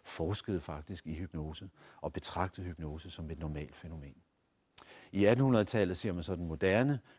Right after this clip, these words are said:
hypnoseforskning, specielt efter anden verdenskrig, hvor man for alvor prøver at finde ud af, jamen, hvad er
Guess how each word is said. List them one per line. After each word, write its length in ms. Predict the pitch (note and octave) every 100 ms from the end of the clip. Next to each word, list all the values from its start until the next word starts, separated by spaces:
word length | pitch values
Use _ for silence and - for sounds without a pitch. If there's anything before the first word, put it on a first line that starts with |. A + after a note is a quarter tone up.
| -
hypnoseforskning, 920 | F2+ F#2+ G2+ G#2+ G#2 F#2 F2+ G2+ F2
specielt 360 | F#2 G#2+ E2
efter 220 | D#2+ -
anden 220 | C#2 F2 G2
verdenskrig, 540 | D#2+ F2+ - G#2 F#2 - - -
hvor 100 | F2+
man 160 | E2+ E2
for 120 | -
alvor 420 | F#2 G2+ G#2 D2
prøver 280 | - F2+ F#2+
at 60 |
finde 240 | F#2+ F#2 D#2+
ud 140 | F#2
af, 120 | E2+ C2+
jamen, 180 | F2 D2
hvad 140 | F#2
er 200 | E2 E2+